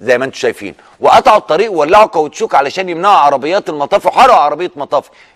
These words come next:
إن عربية المطافي تدخل تولع، تطفي. دول ناس ما بيعرفوش غير النار، غير الموت، غير الحرق. ودايما يقول لك مظاهرة سلمية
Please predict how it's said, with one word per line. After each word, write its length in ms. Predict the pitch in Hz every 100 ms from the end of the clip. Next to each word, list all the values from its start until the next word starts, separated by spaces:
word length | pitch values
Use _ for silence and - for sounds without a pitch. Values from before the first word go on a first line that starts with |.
| 123
إن 100 | 131
عربية 340 | 135 147 202
المطافي 420 | 175 139 180 180 156
تدخل 340 | 175 - 147
تولع، 460 | - 101 101 90 64 _ _ _
تطفي. 440 | - 147 - - - _ _ _ _ _ _ _ _ _ _ 104
دول 440 | 165 247 220 196 _
ناس 540 | 127 175 214 - -
ما 80 | 123
بيعرفوش 540 | 131 117 131 - 202 117
غير 140 | 147
النار، 420 | 135 135 143 101 - _ _ _ _ -
غير 180 | 123
الموت، 400 | 127 123 147 127 - _ _ -
غير 240 | 101 127
الحرق. 420 | 98 - 160 - - _ _ _ _ _ _ _ _ _ _ _ _ _ _
ودايما 360 | - 117 160 143
يقول 280 | 135 110 143
لك 160 | 143
مظاهرة 320 | 120 107 135 113
سلمية 380 | - 73 67